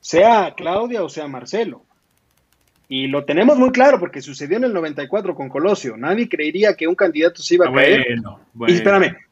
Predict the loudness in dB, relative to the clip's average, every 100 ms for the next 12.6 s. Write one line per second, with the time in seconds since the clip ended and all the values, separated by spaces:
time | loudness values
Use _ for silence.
0 | _ 2 2 2 -8 _ -6 -4 -2 0
1 | 2 2 0 -4 -2 0 0 -2 -2 -4
2 | -6 -6 -6 -10 -12 -14 -10 -8 -2 -2
3 | -4 -10 _ _ _ _ _ _ -12 -8
4 | -6 -4 -6 -6 -12 _ _ _ _ _
5 | -6 -2 0 2 2 2 0 0 -2 -2
6 | -2 -4 -6 -4 -2 -2 -4 -4 -6 -6
7 | -6 -6 -6 -6 -6 0 2 4 2 2
8 | 2 2 4 4 4 2 -6 -6 -2 -2
9 | -2 -4 0 0 0 -2 -12 -14 -2 0
10 | 0 -2 -4 _ _ _ _ _ _ -8
11 | -4 -4 0 2 2 4 2 2 0 -4
12 | -6 -4 -2 0 -2 -6